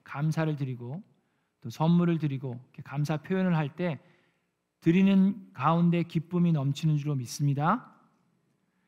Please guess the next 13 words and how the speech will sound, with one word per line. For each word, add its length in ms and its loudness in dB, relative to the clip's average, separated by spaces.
자, 200 -2
그리고 240 0
또 160 0
한 180 4
가지는 500 2
이것이 680 0
하나님의 760 0
뜻이기 420 -6
때문입니다. 580 -4
자, 200 -4
모든 460 4
일에 400 0
감사하십시오. 1080 2